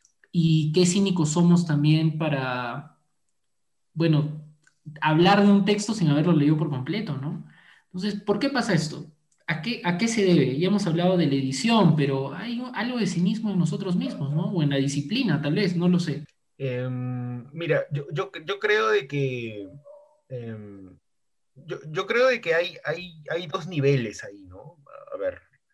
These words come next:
Speaker 2: em, no es que, no es que no, no, no se valore o no se reconozca la importancia de los textos. Yo creo de que, em, el hecho de que haya un texto clásico que, que,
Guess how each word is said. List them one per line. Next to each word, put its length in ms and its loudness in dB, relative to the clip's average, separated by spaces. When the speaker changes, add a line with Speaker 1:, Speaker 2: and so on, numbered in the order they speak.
Speaker 2:
em, 520 -8
no 120 4
es 120 0
que, 320 0
no 120 0
es 120 -6
que 140 -2
no, 360 -4
no, 340 -4
no 140 -8
se 180 -4
valore 600 0
o 100 -4
no 100 -6
se 120 -6
reconozca 500 -2
la 80 -2
importancia 440 -4
de 100 0
los 180 -10
textos. 520 -16
Yo 140 -6
creo 220 -2
de 160 -4
que, 420 -6
em, 680 -8
el 160 2
hecho 200 -2
de 120 2
que 80 -2
haya 140 0
un 120 -8
texto 360 -4
clásico 880 -2
que, 760 -8
que, 220 -12